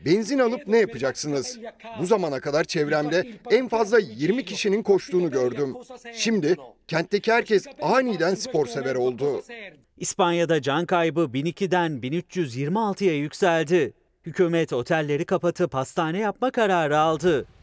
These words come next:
Speaker 2: Henüz krizin başındaki Fransa'da can kaybı dört yüz elliye çıktı. Ordu sahra hastaneleri kurmaya başladı. Hollanda'da yaşayan üç Türk vatandaşı hayatını kaybetti.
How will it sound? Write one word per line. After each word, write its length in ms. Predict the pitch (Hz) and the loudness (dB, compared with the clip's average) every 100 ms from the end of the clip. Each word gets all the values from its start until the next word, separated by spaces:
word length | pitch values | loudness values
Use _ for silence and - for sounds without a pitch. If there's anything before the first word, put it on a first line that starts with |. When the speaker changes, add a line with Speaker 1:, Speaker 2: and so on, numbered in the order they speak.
| - - | -20 -6
Speaker 2:
Henüz 340 | 185 185 165 - | -2 0 -2 -2
krizin 360 | 151 131 185 | -2 0 0
başındaki 500 | 170 170 175 170 170 | 0 0 -2 0 0
Fransa'da 680 | - 139 165 170 185 170 143 | -2 -2 -2 0 2 2 0
can 260 | 143 170 | 0 -2
kaybı 500 | 170 180 160 143 135 | 0 0 0 0 -2
dört 240 | 139 208 - | 0 -2 -2
yüz 140 | 175 | 0
elliye 360 | 180 160 160 160 | 0 2 -2 0
çıktı. 540 | 202 185 - 160 110 - - | 0 -2 0 2 0 -6 -4
Ordu 380 | 139 143 180 147 | -2 0 0 0
sahra 380 | 131 120 151 | -4 -4 -2
hastaneleri 640 | 196 - 196 185 185 190 254 | -2 0 -2 0 2 0 0
kurmaya 460 | 233 208 180 139 | -2 0 0 2
başladı. 640 | 147 156 - 175 147 165 - - - - - - - - - - - - - - - - - - - | 2 0 2 0 2 0 -2 -10 -8 -6 -6 -6 -8 -8 -8 -8 -6 -6 -6 -6 -8 -8 -8 -8 -2
Hollanda'da 520 | 160 160 170 170 165 | 0 2 0 0 2
yaşayan 480 | 165 - 190 165 127 | 0 2 0 0 -2
üç 260 | 156 - | -6 -6
Türk 220 | 170 170 | -4 0
vatandaşı 560 | 190 175 175 165 165 247 | 0 2 0 0 0 0
hayatını 480 | 208 185 175 160 131 | 0 -2 -2 -4 0
kaybetti. 720 | 165 156 165 160 - 170 | 0 2 2 0 2 0